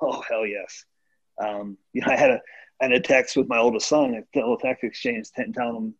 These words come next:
"Hey, man, the league's going, this is real fun. This is, we're doing a lot of good stuff here." And he goes, I, I, I told him, "I really, I really just miss soccer." He's like, "Well, why don't you do it again?"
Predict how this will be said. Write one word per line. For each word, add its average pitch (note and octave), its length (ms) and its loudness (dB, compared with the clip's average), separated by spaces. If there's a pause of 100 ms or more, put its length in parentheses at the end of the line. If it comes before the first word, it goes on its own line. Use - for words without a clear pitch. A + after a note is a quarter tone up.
(140)
"Hey, B2+ 120 0
man, A2+ 160 -6
the A#2 80 -6
league's C3+ 340 2
going, A#2+ 220 -2
this B2+ 120 -6
is A#2 80 -8
real B2 220 -4
fun. D#3+ 260 4
This A#2 160 -6
is, B2 100 -6
we're A#2+ 240 -8
doing C3+ 160 -2
a C3 60 -4
lot A#2+ 140 0
of A#2 60 -4
good G#2+ 120 -8
stuff - 260 0
here." C3+ 320 0 (680)
And C3 100 0
he A#2+ 60 0
goes, A2+ 80 -2 (180)
I, B2 40 -2
I, A#2 160 -2 (160)
I - 40 -6
told B2+ 160 4
him, A2+ 60 -4
"I A#2 80 -2
really, A#2 420 2
I B2+ 80 4
really C3+ 260 6
just A2 200 -8
miss A2+ 160 -8
soccer." C3+ 500 -6 (120)
He's A#2+ 200 -8
like, - 240 -8
"Well, B2 100 -4
why A2+ 120 -4
don't C3 160 -4
you C3+ 60 2
do C#3+ 160 8
it D#3 60 6
again?" E3+ 300 2